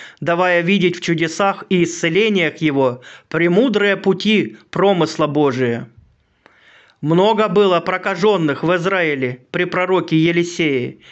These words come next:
говорил он в обличении неверия своих соотечественников, «и ни один из них не очистился,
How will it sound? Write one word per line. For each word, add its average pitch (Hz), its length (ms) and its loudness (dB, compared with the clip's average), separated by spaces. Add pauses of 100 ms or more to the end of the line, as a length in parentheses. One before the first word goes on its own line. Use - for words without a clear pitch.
(100)
говорил 170 480 0
он 139 260 -2
в 147 80 -4
обличении 160 680 0
неверия 151 640 0 (180)
своих 175 540 -4
соотечественников, 135 1120 -4 (420)
«и 208 140 4
ни 226 120 4
один 208 440 0
из 160 160 0
них 143 300 -2
не 175 100 0
очистился, 139 880 -2